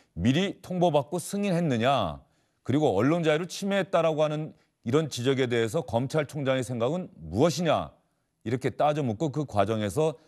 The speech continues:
소동과 혼란이 있었다는 소식을 먼저 좀 여러분께 설명을 해드리도록 하겠습니다. 김성훈 변호사 나오셨습니다. 어서 오십시오.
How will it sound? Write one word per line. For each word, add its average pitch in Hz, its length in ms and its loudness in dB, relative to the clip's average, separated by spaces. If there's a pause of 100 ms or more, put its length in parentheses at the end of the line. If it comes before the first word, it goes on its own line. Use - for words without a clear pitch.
(180)
소동과 165 480 2
혼란이 202 380 0
있었다는 143 400 -2
소식을 95 420 -4
먼저 101 260 -2
좀 98 160 -2
여러분께 85 520 -2
설명을 101 420 -4
해드리도록 80 540 -4
하겠습니다. 104 580 -2 (240)
김성훈 151 400 4
변호사 101 300 -2
나오셨습니다. 73 680 -4
어서 73 140 -8
오십시오. 156 400 -4